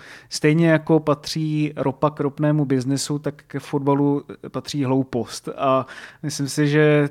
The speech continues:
to opravdu <laughs> o lecčem svědčí, protože majitelé velkoklubů prostě sedí na pomyslné takové dojné krávě. Jim stačí vlastně hrozně málo k tomu, aby s ní byli úspěšní a abyste tu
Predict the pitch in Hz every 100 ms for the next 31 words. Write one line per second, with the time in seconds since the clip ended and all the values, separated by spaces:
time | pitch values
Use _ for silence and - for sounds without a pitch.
0 | - 151 147 151 143 147 151 143 151 175
1 | 170 165 160 156 160 160 - - 151 147
2 | 190 147 127 - 131 139 - - - _
3 | - 147 151 170 170 160 135 127 135 151
4 | 151 156 156 156 156 156 - 151 - 156
5 | 147 143 139 147 151 147 147 143 143 143
6 | 139 147 151 147 147 139 _ - - -
7 | 139 139 147 139 139 139 151 151 151 139
8 | 135 139 135 143 - - 147 156 151 156
9 | 170 156 - 160 156 156 165 156 151 160
10 | 151 160 160 160 156 147 156 151 - -
11 | - 160 156 160 165 156 147 - 151 -
12 | 165 165 165 165 160 156 151 151 151 151
13 | 147 147 151 156 156 - 160 156